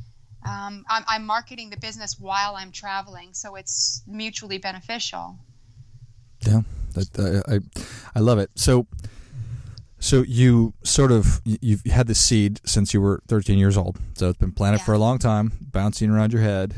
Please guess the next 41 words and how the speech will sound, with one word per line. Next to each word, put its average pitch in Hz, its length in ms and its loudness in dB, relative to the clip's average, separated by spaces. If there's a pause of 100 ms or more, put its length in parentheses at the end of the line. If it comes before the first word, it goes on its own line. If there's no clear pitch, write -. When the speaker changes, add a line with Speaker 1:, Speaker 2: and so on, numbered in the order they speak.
(100)
Speaker 2:
You're 101 100 -8
like, 92 140 -6
"Okay, 98 360 -2 (100)
how 110 200 -2
am 113 80 0
I 107 80 0
gonna 104 160 -2
figure - 300 -2
this 92 180 -4
out?" 104 340 0 (600)
When, 113 300 0 (680)
when 117 180 0
you 110 140 2
actually 117 300 -2
made 110 260 0
the 110 80 -4
decision 98 760 -4 (220)
that, 95 240 -6
"Okay, 101 320 -4
this 95 200 -10
is 113 80 -12
something 101 300 -6
I 95 60 -4
can 90 160 -12
realistically 101 680 -6
do," 95 460 -2 (600)
how, 127 380 -4 (340)
how, 120 400 -4 (200)
how 135 160 -2
long 117 280 0
did 113 100 -4
it 107 80 -4
take 110 220 -4
to - 80 -14
sort 107 200 -4
of 101 120 -10
put 117 140 0
all 101 100 -2
the 90 80 -12
pieces - 360 -6
together? - 460 -14